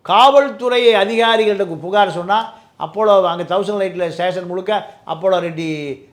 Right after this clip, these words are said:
கட்டுப்பாடு இருக்குது. சம்பளம் தான் அரசு கொடுக்குதே தவிர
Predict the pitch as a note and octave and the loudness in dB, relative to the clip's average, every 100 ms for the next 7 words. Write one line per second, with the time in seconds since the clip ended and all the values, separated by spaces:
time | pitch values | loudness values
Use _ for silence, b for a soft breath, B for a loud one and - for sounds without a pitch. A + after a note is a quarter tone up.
0 | _ D3+ D#3+ E3 E3+ D3 B2 B2 G2 _ | _ -6 -6 -6 -6 -6 -6 -12 -18 _
1 | _ _ _ A#2+ B2 D#3 G#3 G#3+ A3+ G3 | _ _ _ -14 -12 0 2 4 4 4
2 | G3 G3 F#3 F3+ F#3 E3+ F#3+ A3+ C4+ - | 2 -2 -4 -4 -4 -2 0 2 0 -2